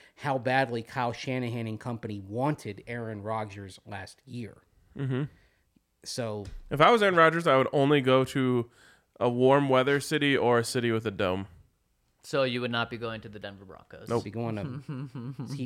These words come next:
Speaker 1: you'd be saying "Bienvenido a Miami," huh?
Speaker 2: I, I would be saying that.
Speaker 3: Mm-hmm.
Speaker 2: Oh, I mean, of course, I would wanna play with Mike McDaniel
Speaker 3: <laughs>
Speaker 2: and
Speaker 3: Yes,
Speaker 2: John
Speaker 3: you
Speaker 2: Embry
Speaker 3: would.
Speaker 2: now,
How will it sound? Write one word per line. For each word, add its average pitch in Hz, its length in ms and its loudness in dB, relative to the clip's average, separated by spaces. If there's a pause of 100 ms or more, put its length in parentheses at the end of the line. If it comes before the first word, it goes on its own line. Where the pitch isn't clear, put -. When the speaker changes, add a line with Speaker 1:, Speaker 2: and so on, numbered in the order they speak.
Speaker 1:
you'd 117 100 -10
be 113 60 -10
saying 120 280 -8
"Bienvenido 117 680 -6
a 120 60 -6
Miami," 120 420 -6
huh? 107 140 -8 (360)
Speaker 2:
I, 135 180 6
I 131 160 2
would 139 280 4
be 127 100 0
saying 117 300 0
that. 110 280 2
Speaker 3:
Mm-hmm. - 240 -6
Speaker 2:
Oh, 113 280 0
I 127 120 2
mean, 113 380 -2
of 92 140 -14
course, 127 240 0
I 113 220 4
would 98 140 0
wanna 95 220 -2
play 101 220 -2
with 95 180 -2
Mike 98 220 -4
McDaniel 98 540 -4
Speaker 3:
<laughs> 139 220 -8
Speaker 2:
and 151 180 -4
Speaker 3:
Yes, 190 280 6
Speaker 2:
John 165 200 8
Speaker 3:
you 151 60 8
Speaker 2:
Embry 170 340 6
Speaker 3:
would. 107 100 2
Speaker 2:
now, 98 260 0